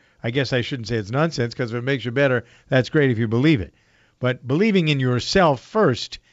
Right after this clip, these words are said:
is the key, in my estimation, to finding success. And you use these tools that I present here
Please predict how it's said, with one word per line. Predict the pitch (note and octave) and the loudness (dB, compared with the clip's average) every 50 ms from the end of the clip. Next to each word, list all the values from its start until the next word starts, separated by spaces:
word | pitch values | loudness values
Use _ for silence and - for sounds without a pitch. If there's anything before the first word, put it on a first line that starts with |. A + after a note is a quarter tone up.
| _ _ _ _ _ _ - | _ _ _ _ _ _ -6
is | C3+ B2+ A2 G2 | -4 -4 -4 -4
the | G#2+ A2+ | -6 -8
key, | - - D#3 D3 C3+ B2+ A#2 A2 G2+ G2 - _ _ _ - | -8 -6 -4 -4 -2 -2 -4 -4 -6 -8 -12 _ _ _ -14
in | - B2 A2 | -10 -8 -6
my | A#2 C3 C#3 C#3+ C#3 B2+ B2+ - - | -4 -2 0 2 2 2 0 -2 -4
estimation, | C#3+ A#2 G#2 - - G#2+ G2+ G2 F#2 - - A2 G2+ G#2 G2+ - - _ _ _ _ _ - | -4 -4 -2 -2 -2 -2 -2 -2 -4 -4 -4 -4 -4 -4 -6 -8 -10 _ _ _ _ _ -8
to | - B2 A2 G#2 | -6 -4 -4 -4
finding | - - C3+ A#2+ A#2+ A2+ A2 G#2+ G2 | -4 -2 -2 0 0 0 -2 -4 -4
success. | - - G2+ - - C#3+ B2 G#2+ - - - - _ _ | -6 -8 -8 -4 -2 -2 0 0 -2 -6 -14 -20 _ _
And | B2+ B2 B2+ B2 | -4 -2 -2 0
you | B2+ C3 | 0 0
use | B2+ C3 D3 E3+ F#3 F3+ F3 D3+ B2+ | 2 2 2 2 4 4 2 2 2
these | C3 C3+ C3 B2 A2 - | 0 0 0 0 -2 -6
tools | - - G3+ G3+ F3+ D3+ B2+ F#2+ G2 | -6 -4 0 2 2 2 2 2 0
that | A#2 A2+ | 0 2
I | A2+ A2+ G#2 | 2 2 2
present | - A#2+ A2+ G2+ A#2+ D#3+ F3+ F#3+ | 0 0 0 0 2 2 0 0
here | D#3 B2+ A#2 G#2+ G#2 A2 A2 G#2 | -2 -2 0 0 2 2 0 0